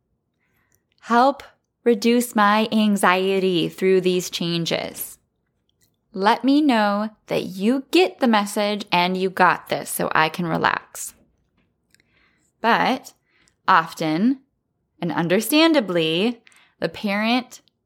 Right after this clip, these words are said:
sees this acting out for power strugg-, seeking behavior, and they feel challenged,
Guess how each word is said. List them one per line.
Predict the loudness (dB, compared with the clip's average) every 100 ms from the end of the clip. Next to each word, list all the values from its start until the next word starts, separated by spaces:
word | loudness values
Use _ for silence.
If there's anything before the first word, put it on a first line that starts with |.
| _ _ _
sees | -14 -2 2 2 2
this | 0 2
acting | -2 -2 -6 -2
out | -2 -2
for | -6
power | 0 2 4 2
strugg-, | 0 -4 -4 -6
seeking | -8 -8 -6 -4
behavior, | -4 -4 -2 -4 -2 0 0 0 -6 -20 -20 -8
and | -2 0 2
they | 4 4 2 0
feel | -4 -2 0 0
challenged, | -2 -4 -4 -2 0 0 -2